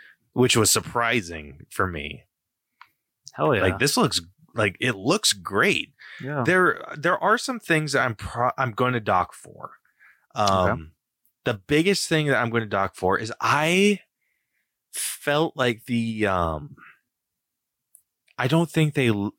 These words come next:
Speaker 1: were able to lip sync Victoria Vance very well.
Speaker 2: Okay. That, that's fair.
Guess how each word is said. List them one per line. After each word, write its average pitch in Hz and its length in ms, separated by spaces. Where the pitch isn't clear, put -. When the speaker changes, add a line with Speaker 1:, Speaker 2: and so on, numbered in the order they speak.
Speaker 1:
were 110 180
able 104 260
to 92 100
lip 87 340
sync - 680
Victoria 101 720
Vance 85 420
very 78 300
well. 52 320
Speaker 2:
Okay. 214 320
That, 156 200
that's 175 240
fair. 131 360